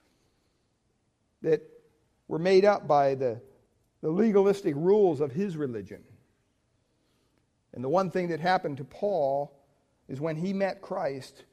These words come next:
he understood the significance of the nail prints in Christ's hands.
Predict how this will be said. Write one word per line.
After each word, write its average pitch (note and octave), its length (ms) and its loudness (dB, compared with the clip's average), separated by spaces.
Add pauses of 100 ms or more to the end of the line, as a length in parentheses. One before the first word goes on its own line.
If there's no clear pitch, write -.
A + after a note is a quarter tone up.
(120)
he F#3+ 160 -6
understood F3+ 680 0
the D3+ 60 -8
significance D3+ 1080 -6 (1200)
of C3+ 120 -10
the D#3 80 -8
nail F3 320 0
prints - 640 -16 (420)
in C3+ 100 -10
Christ's C#3 420 -6
hands. D3 460 -12